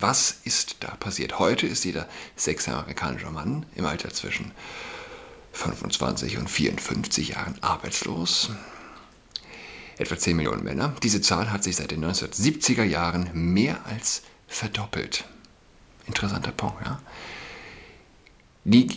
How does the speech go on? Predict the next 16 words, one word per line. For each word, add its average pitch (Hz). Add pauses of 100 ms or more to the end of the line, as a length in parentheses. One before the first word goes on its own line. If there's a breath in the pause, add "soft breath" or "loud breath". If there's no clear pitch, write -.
äh, 78
noch 98
nie 101
gab's 95
so 98
viele 95
Doppelverdiener, 101
noch 98
nie 120
gab's -
so 78
viele - (220)
arbeitslose, -
nicht 160
verdienende - (500)
Männer. 95